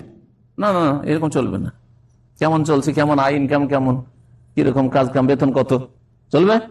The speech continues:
না? চলবে না, এগুলো বিনা প্রয়োজন, বিনা প্রয়োজন। তো বলছেন, "ওয়াজুজুল কালাম কাবলাল খুতবাতি", খুতবার আগে কথা বলা জায়েজ, ওয়া বাদা, খুতবা শেষ হয়ে কথা বলা জায়েজ, "ওয়া ইজা জালাসাল ইমাম বাইনাল খুতবাতাইন", দুই খুতবার মাঝখানে যে অল্প সময় ইমাম বসে,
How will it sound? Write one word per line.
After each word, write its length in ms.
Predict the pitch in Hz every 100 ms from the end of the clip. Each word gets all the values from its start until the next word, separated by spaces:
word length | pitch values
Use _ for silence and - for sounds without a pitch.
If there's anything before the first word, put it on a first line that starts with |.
| - _ -
না? 140 | 302
চলবে 280 | 311 285 262
না, 80 | 233
এগুলো 160 | 262
বিনা 220 | 311 381 370
প্রয়োজন, 340 | 233 156 127 - - _ _ _ 403
বিনা 200 | 415 349
প্রয়োজন। 400 | 202 117 85 - _ - - - - - _ _ _ _ _ _ - -
তো 80 |
বলছেন, 240 | 165 170 190
"ওয়াজুজুল 500 | 165 170 202 247 214
কালাম 300 | 170 175 175
কাবলাল 340 | 170 165 156
খুতবাতি", 580 | 156 196 151 127 - 92
খুতবার 500 | - 185 175 190 196
আগে 300 | - 139 170
কথা 200 | 170 175
বলা 200 | 180 175
জায়েজ, 420 | 160 165 165 175 170
ওয়া 160 | 135
বাদা, 360 | 135 156 156 170
খুতবা 380 | 170 165 151 165
শেষ 280 | - 160 -
হয়ে 140 | 165
কথা 200 | 160 160
বলা 200 | 165 165
জায়েজ, 400 | 156 156 160 185
"ওয়া 140 | 160 143
ইজা 180 | 156 151
জালাসাল 420 | 160 165 160 165
ইমাম 200 | 151 156
বাইনাল 240 | 156 156
খুতবাতাইন", 640 | - 151 160 160 165 160 127
দুই 220 | 156 190
খুতবার 400 | - 180 180 160
মাঝখানে 480 | 160 143 165 160 151
যে 140 | 160
অল্প 360 | - 143 139 170
সময় 240 | 165 160
ইমাম 340 | 165 147 147
বসে, 460 | 143 151 170 196